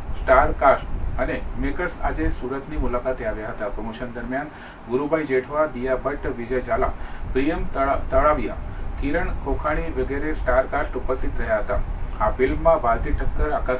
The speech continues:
પંડ્યા, ગુરુભાઈ જેઠવા, દિયા ભટ્ટ, વિજય ઝાલા, પ્રિયમ તળ-, તળાવિયા, નિહારિકા દવે, અશોક પટેલ, કિરણ ખોખાણી જેવા કલાકારો છે તથા ડિરેક્ટર મિલન જોશી છે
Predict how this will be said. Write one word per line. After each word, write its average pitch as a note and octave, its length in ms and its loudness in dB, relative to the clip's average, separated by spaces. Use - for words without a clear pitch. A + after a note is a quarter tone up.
પંડ્યા, C3 300 -2
ગુરુભાઈ B2+ 400 2
જેઠવા, B2 440 -2
દિયા D3 240 2
ભટ્ટ, D#3+ 300 -2
વિજય C3 360 -2
ઝાલા, C3 340 -2
પ્રિયમ C#3 420 -6
તળ-, B2 200 2
તળાવિયા, C3+ 420 0
નિહારિકા D3+ 520 0
દવે, C#3 280 -2
અશોક - 360 -2
પટેલ, C#3 260 -2
કિરણ C3 300 -2
ખોખાણી B2+ 340 0
જેવા C3+ 200 0
કલાકારો A2 500 0
છે - 280 -2
તથા B2 180 -4
ડિરેક્ટર E3+ 460 -2
મિલન B2+ 320 -2
જોશી - 280 -4
છે - 160 -4